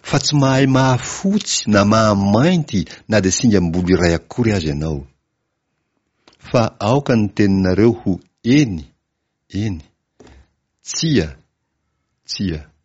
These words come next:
Fa izay mihoatra noho izany, dia avy amin'ny ratsy. Efa renareo fa voalaza hoe, "Maso solo ny maso,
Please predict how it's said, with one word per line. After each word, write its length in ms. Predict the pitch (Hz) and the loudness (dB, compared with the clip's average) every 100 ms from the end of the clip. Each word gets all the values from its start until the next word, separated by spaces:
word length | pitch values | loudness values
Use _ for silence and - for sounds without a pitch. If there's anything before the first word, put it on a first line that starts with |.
| _ _ _ _ _ _ _ | _ _ _ _ _ _ _
Fa 220 | - 117 - | -2 -2 0
izay 240 | 95 95 | 0 2
mihoatra 340 | 87 87 85 82 | 2 0 0 -2
noho 140 | 78 | -2
izany, 380 | 69 120 151 113 - _ _ _ - | -2 0 0 -2 -8 _ _ _ -10
dia 320 | 82 78 76 - | -4 -2 -2 -6
avy 300 | 80 73 76 | -6 -4 -4
amin'ny 340 | 67 67 64 | -6 -8 -12
ratsy. 640 | - - - - - - _ _ _ _ _ _ _ _ _ _ _ _ _ _ _ _ _ _ _ _ _ _ _ - | -12 -16 -16 -18 -18 -18 _ _ _ _ _ _ _ _ _ _ _ _ _ _ _ _ _ _ _ _ _ _ _ 0
Efa 440 | 143 170 - 160 | 4 4 2 0
renareo 400 | 151 151 147 156 | 4 4 4 2
fa 140 | 170 120 | 0 0
voalaza 440 | 104 95 95 90 | 2 2 2 0
hoe, 540 | 82 104 117 104 92 85 _ _ _ _ - | 0 2 2 0 -4 -10 _ _ _ _ -8
"Maso 520 | 78 82 101 127 - | -2 2 2 2 0
solo 260 | - 127 120 | 0 0 2
ny 140 | 120 | 2
maso, 480 | 120 131 - - | 4 0 -2 -12